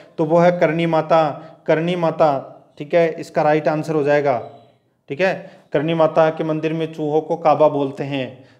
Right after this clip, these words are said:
तो इसका राइट आंसर बे नंबर ऑप्शन हो जाएगा। आगे देखिए, प्लेग रक्षक व ऊँटों के देवता के रूप में प्रसिद्ध लोक देवता हैं, तो वो है पाबू जी, बे नंबर का ऑप्शन सही उत्तर हो जाएगा। आगे देखिए,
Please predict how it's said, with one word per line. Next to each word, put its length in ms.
तो 60
इसका 240
राइट 240
आंसर 300
बे 160
नंबर 240
ऑप्शन 280
हो 120
जाएगा। 440
आगे 180
देखिए, 380
प्लेग 300
रक्षक 520
व 260
ऊँटों 280
के 140
देवता 380
के 140
रूप 220
में 180
प्रसिद्ध 280
लोक 240
देवता 340
हैं, 320
तो 60
वो 160
है 140
पाबू 360
जी, 380
बे 140
नंबर 280
का 120
ऑप्शन 340
सही 220
उत्तर 200
हो 140
जाएगा। 480
आगे 180
देखिए, 580